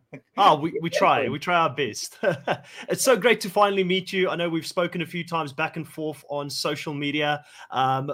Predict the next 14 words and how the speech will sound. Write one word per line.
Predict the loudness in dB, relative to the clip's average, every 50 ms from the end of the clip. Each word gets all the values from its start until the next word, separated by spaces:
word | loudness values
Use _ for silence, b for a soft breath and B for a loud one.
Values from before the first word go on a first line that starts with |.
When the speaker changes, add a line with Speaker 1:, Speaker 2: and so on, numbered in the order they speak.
| -4 -2
Speaker 2:
but | -2 -2 -2 0
great | 0 0 0 0
to | 0 -2
have | -2 -2 -2
you | -4 -6
finally | -6 -4 -4 -4 -2 -2 -2
on | -2 -2
the | -4 -4
channel. | -4 -4 -4 -4
You | -4 -2 -2 -4
become | -4 -4 -6 -2 0 0 2 0 0 -4
the | -6
third | -6 -8 _ _ 2 4 4 4 4 0 -4 -8
official | -14 -14 -6 -2 -2 -2 0 0 0 0 0 0 -2 -4 -6